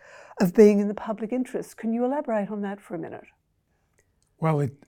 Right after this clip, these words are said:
Speaker 2: it takes the tax system in undesirable directions, shall we say. It introduces, uh, new concepts in the tax system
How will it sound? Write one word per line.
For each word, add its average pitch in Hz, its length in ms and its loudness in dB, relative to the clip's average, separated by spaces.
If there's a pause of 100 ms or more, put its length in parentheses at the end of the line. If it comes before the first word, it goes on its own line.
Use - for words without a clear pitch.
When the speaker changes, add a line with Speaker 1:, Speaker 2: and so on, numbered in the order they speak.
Speaker 2:
it 175 160 0
takes 190 340 6
the 139 280 -2
tax 151 380 -6
system 123 720 -6 (100)
in 120 480 -4 (760)
undesirable 123 840 0
directions, 110 840 -10 (160)
shall 123 160 -12
we 110 140 -10
say. 123 240 -10
It 135 180 -4
introduces, 123 960 -4 (800)
uh, 117 400 -6
new 156 240 -2
concepts 165 840 -6 (180)
in 139 120 -6
the 123 80 -10
tax 131 320 -6
system 143 540 -10